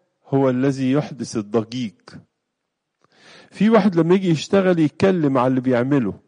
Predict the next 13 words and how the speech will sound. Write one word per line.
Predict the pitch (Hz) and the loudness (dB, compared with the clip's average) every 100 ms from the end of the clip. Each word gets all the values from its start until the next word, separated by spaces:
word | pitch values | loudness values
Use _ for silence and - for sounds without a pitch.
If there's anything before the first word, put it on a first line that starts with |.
| _ _ _ _ _ - | _ _ _ _ _ -8
وبيتكلم | 175 208 - 202 175 | -2 -2 2 2 0
كتير | - 156 180 175 | -4 -8 -2 0
ويتكلم | 165 165 185 170 147 | 0 0 2 2 2
هنا | 160 160 | 2 2
ويتكلم | 165 156 - 175 160 151 | 2 2 0 0 0 0
اللي | 151 | -2
يساوي | 147 165 165 160 | -2 0 2 2
واللي | 151 | 0
ما | 151 | -2
يساويش. | 156 160 160 160 147 - - _ _ _ _ _ _ _ _ _ _ - | -2 0 0 0 -4 -10 -20 _ _ _ _ _ _ _ _ _ _ -6
ممكن | 123 127 - 110 - _ _ - | -6 -4 -4 -4 -6 _ _ -8
العمل | 107 110 127 113 | -4 -2 -2 -2
بتاعه | 107 101 120 110 104 | -4 -2 0 2 0